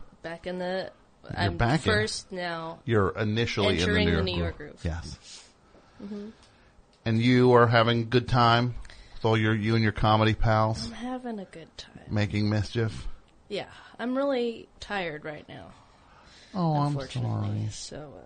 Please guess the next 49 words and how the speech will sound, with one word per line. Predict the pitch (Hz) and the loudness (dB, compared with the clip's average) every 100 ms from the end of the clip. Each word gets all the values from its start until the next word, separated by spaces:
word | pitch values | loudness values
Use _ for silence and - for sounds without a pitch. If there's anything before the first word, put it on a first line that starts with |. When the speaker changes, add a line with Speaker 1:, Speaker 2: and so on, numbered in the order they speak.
| - | -10
Speaker 1:
uh, | 160 | -8
Speaker 2:
Okay, | 156 123 123 | -6 -4 -4
well, | 127 | -2
you | 123 | -2
waking | 123 123 123 127 | -2 -2 -2 -2
up? | 127 - - - - | -2 -6 -12 -12 -8
Speaker 1:
I'm | 285 294 | -6 -4
waking | 277 254 156 | -4 -6 -10
up | 104 - | -14 -12
a | |
little | 139 76 120 | -14 -10 -6
Speaker 2:
You | |
have | 117 | -4
Speaker 1:
bit. | 117 | 0
Speaker 2:
one | 120 | 2
of | 120 | 4
those, | 117 110 120 | 2 2 0
uh, | 117 113 | 0 -2
Coors | - 120 117 - | 0 2 2 0
Lights? | 120 117 - 240 | 0 0 -4 -12
Speaker 1:
I | |
got | 254 269 254 | -10 -12 -10
my | 233 | -12
Colorado | 202 165 107 113 110 101 90 64 50 | -12 -12 -12 -12 -12 -12 -12 -12 -8
Speaker 2:
<laughs> | |
Speaker 1:
Kool-Aid. | - 135 - - 170 131 - - | 2 2 2 -4 0 0 -2 4
Speaker 2:
What | 175 202 | 8 8
is | 233 160 | 6 2
it? | - - | 0 4
Co-, | 240 320 - 302 | 4 2 -2 -8
Colorado | - 165 165 170 156 147 135 131 | 6 12 12 12 12 12 12 8
Kool-Aid. | - - 120 98 - - - | 6 2 2 2 -4 -12 6
Kurt | 175 165 | 8 8
Vile | 139 139 131 | 12 12 12
came | 117 113 110 | 8 4 4
in | 110 | 4
here | 104 104 | 4 4
last | 101 95 90 | 6 4 4
week. | 98 95 - - _ - - - | 0 -2 -2 -18 _ -20 -20 -12
He | 60 | -10
comes | 69 85 76 | -8 -6 -6
in | |
here | 78 76 | -6 -6
a | 76 | -6
lot, | 80 - - - - - - | -4 -6 -8 -20 -20 -16 -8
and | - 82 | -4 -2
I | 73 | -2
love | 80 69 | -2 -2
him. | 73 85 | -4 -8